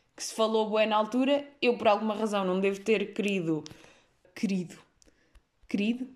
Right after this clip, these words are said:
apetecido. Não me apeteceu ver a série na altura, eh, então estou a ver agora vinte anos, vinte anos depois não, calma também. Dois anos depois, que é menos um zero à direita.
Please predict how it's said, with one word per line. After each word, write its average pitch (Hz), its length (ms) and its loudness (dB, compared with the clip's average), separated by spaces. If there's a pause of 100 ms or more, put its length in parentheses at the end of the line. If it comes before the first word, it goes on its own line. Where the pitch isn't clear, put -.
(580)
apetecido. 175 640 -6 (1120)
Não 208 120 -2
me 208 60 -2
apeteceu 202 460 -4 (240)
ver 175 220 0
a 180 40 2
série 170 300 0
na 175 120 -2
altura, 226 480 -4 (120)
eh, 208 420 -4
então 226 180 -2
estou 240 180 2
a - 20 0
ver 240 160 2
agora 240 380 2
vinte 233 420 0
anos, 240 420 -2
vinte 202 280 -4
anos 196 160 -4
depois 185 260 -4
não, 170 180 -8 (200)
calma 156 640 -2
também. 156 400 -10 (200)
Dois 220 400 4
anos 214 280 -2
depois, - 380 -8 (300)
que 180 100 -4
é 175 60 2
menos 175 280 -4
um 180 100 -4
zero 160 260 -4 (720)
à 165 720 -2
direita. 160 320 -6